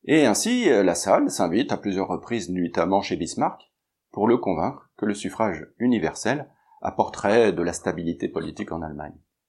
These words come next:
En réalité, c'est Bismarck qui utilise Lassalle. Le chancelier fait fuiter, comme on dit, euh, dans la presse, toutes ces rencontres, et, euh,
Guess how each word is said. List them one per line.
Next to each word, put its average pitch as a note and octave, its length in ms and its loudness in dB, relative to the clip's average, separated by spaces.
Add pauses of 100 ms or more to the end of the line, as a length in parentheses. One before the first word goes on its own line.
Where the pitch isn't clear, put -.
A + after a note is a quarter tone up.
(920)
En E2 100 -8
réalité, D#2 380 -4
c'est E2+ 160 -4
Bismarck - 520 -6 (100)
qui - 120 -10
utilise E2 600 -6
Lassalle. D#2+ 520 -6 (800)
Le F#2 400 4
chancelier A#2+ 720 4
fait A2+ 560 4
fuiter, C3+ 560 2
comme E2+ 220 0
on F2 100 -4
dit, A2 300 0
euh, - 200 -6 (180)
dans F#2 260 0
la F2 100 4
presse, - 460 -2 (240)
toutes - 160 -6
ces F#2+ 100 2
rencontres, F2+ 560 0 (520)
et, G#2+ 220 6
euh, D#2+ 280 -2